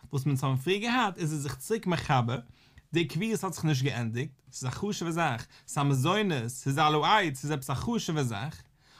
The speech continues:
Und bei so das, was ich immer aufgestellt habe, meint ich auch gehackt, Maside. Kann ich sich Mechabe sein, es ist mein erstes Side? Von dem kann ich jetzt gerne weiter essen. Ich mache eine Nachbuch auf dem zweiten Platz. Und das heißt, ich gebencht auf dem Mucke, Moachile.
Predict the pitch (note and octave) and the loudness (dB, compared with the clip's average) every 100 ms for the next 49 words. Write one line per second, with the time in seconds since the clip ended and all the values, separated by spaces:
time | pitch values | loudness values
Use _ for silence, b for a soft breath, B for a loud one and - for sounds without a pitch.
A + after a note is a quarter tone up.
0 | B G#3+ G3+ G3+ G#3 G3+ B3 A3 F3 G3 | B 4 4 4 6 6 4 0 -4 -2
1 | E3 A3 G#3 F#3+ G3+ F#3+ E3 F3+ B3 A3+ | 0 0 0 0 2 2 2 2 2 0
2 | F#3+ - F#3 D#3 D#3 C3+ C#3 C3 B2 A2 | -2 -2 0 2 0 0 0 0 -2 -6
3 | A#2+ - - B B B - D#3+ F#3 D#3+ | -8 -10 -16 B B B -4 0 0 0
4 | D3 C3+ - D#3+ G3+ F3+ E3 C3 C3+ B2+ | 2 2 2 2 4 2 2 2 2 2
5 | E3+ D#3 C#3 B2+ - A#2 D3+ D#4 _ _ | 0 -2 -2 -4 -6 -6 -6 -8 _ _
6 | _ - A#2 C3 C#3+ D#3 D#3 E3 E3+ F3+ | _ -8 -2 -2 -2 -2 -2 -4 -2 0
7 | G3 G3 A#3+ C4 C4 - G3 F#3 B B | 2 2 0 0 -2 -2 -4 -6 B B
8 | - C3+ - C#3 C3+ F3+ D#3 C#3+ C3 C3 | -2 0 0 2 0 0 0 0 2 2
9 | B2+ B2+ A#2 A2+ A2 A2 A2 F3+ - - | 0 2 0 0 -2 -4 -4 -6 -10 -20
10 | B B B - C#3 C3+ - C3 C3 C#3+ | B B B 0 2 2 0 0 0 -2
11 | E3 D#3 G3+ C4+ G#3 F3+ F#3 - A3 E4 | -2 -2 0 0 0 -2 -4 0 0 0
12 | - D3 D3+ - G#3 G3+ | 0 0 0 0 -2 -4